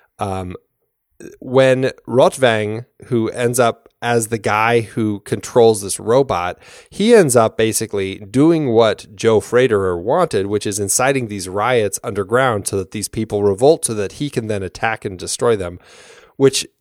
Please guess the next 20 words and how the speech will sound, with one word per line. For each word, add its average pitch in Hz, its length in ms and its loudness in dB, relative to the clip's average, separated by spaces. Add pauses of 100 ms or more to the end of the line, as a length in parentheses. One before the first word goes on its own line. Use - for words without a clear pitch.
(600)
I 113 80 -6
don't 101 100 -4
know. 80 180 -10
It 139 80 -10
doesn't 175 260 4
make 143 160 2
a 123 60 0
whole 120 160 6
lot 104 180 2
of 92 100 -4
sense 87 280 -4
because 104 280 -6
they 110 140 0
are 107 160 0
kind 98 220 -6
of - 260 -8
keeping 104 260 -8
the 95 80 -6
city 92 280 -6
running. 87 400 -8